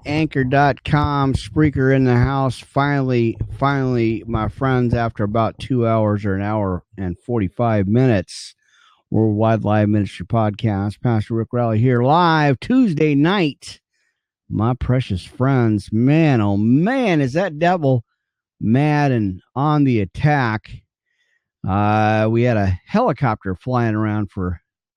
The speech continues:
<laughs> the last hour or so, really close, really low, and, uh, unable to podcast because of the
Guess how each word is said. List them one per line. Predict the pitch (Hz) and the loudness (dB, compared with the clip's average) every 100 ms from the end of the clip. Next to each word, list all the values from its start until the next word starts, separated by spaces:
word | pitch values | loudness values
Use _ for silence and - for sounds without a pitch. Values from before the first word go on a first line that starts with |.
| _ | _
<laughs> | _ _ - - | _ _ -20 -8
the | 175 110 - - | -6 -6 -8 -2
last | 175 170 - - _ _ _ _ _ _ 180 | 2 0 -2 -12 _ _ _ _ _ _ 0
hour | 233 240 226 214 196 - | 4 4 4 2 -2 -6
or | 165 | -6
so, | 165 208 190 190 202 - _ - | -6 -2 -2 -2 -4 -10 _ -8
really | 151 220 196 151 | -4 -2 -4 -6
close, | 170 165 156 175 | -6 -6 -6 -10
really | 185 170 | -8 -6
low, | 139 131 139 135 - _ _ _ _ - | -2 0 2 2 0 _ _ _ _ -6
and, | 104 104 104 101 98 | -2 -2 -2 -2 -2
uh, | 98 95 95 98 98 98 95 - | -2 -2 -2 -2 -2 -4 -6 -6
unable | 135 139 135 123 | -2 0 2 0
to | 110 104 | -2 -4
podcast | - 110 110 98 107 98 98 - | -2 -2 -2 -2 -2 -2 -4 -6
because | 95 110 104 | -4 -2 -2
of | 85 | -2
the | 85 76 73 | -4 -4 -6